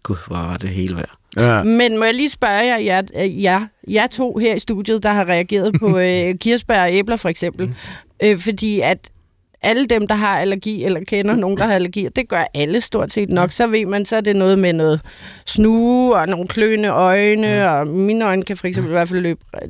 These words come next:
Speaker 3: lige pludselig begynde at græde utrolig
Speaker 1: Ja.
Speaker 3: meget, og i modsætning til almindelig gråd, skulle jeg til at
Speaker 1: Ja.
Speaker 3: ka-, så kommer det ud i den anden side af øjet.
Speaker 1: Ja.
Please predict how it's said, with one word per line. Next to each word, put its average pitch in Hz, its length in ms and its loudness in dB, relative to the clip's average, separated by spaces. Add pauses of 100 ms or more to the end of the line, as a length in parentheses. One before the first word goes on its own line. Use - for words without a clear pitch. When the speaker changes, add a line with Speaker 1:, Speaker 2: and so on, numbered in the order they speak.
(120)
Speaker 3:
lige 202 220 -2
pludselig - 260 -2
begynde 202 220 0
at 196 80 -6
græde 208 340 0
utrolig - 300 -2
Speaker 1:
Ja. 240 40 -2
Speaker 3:
meget, 208 240 2
og 202 80 0
i - 20 0
modsætning 220 600 -2
til 185 260 -2
almindelig 233 480 0
gråd, 226 240 2
skulle 214 180 -6
jeg 208 40 -6
til 240 60 0
at 190 140 -4
Speaker 1:
Ja. 226 40 -6
Speaker 3:
ka-, - 100 -8
så 254 80 -4
kommer 214 300 0
det 208 100 0
ud 220 140 -2
i 220 60 -2
den 208 160 -4
anden 339 220 0
side 233 220 0
af 208 40 2
øjet. 180 340 0
Speaker 1:
Ja. 143 100 -4